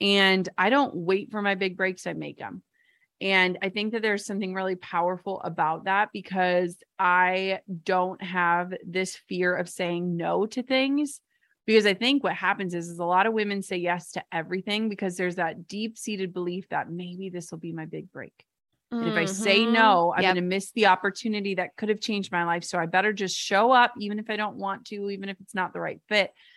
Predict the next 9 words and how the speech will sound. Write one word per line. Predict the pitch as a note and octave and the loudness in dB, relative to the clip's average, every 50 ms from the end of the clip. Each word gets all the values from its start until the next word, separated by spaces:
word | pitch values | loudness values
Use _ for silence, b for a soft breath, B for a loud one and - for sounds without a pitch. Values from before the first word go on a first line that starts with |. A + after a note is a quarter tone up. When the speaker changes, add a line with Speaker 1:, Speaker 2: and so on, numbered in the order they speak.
| b b b _ _ | b b b _ _
Speaker 1:
And | - G3+ - | -4 -2 0
I | G3 G3 G#3 G#3+ | 2 2 2 2
just | A3 A#3+ G3+ F3+ D#3+ - | 0 -2 -4 -4 -4 0
don't | - F#3+ F3 F3+ E3+ - - | 2 2 2 2 0 -4 -10
subscribe | F3+ E3 - - - - E3 E3 F#3+ F#3+ F#3+ | -12 -12 -12 -8 -4 -2 0 2 0 0 -2
to | - F3+ | -6 -8
that. | - E3+ C3 G#2+ B2 - - | -6 -6 -4 -6 -6 -8 -4
And | G3+ G3 G3 F#3 | -2 -2 -2 -2
so | - - G#3 F#3+ F3+ E3+ E3+ - | 2 4 6 6 6 6 4 0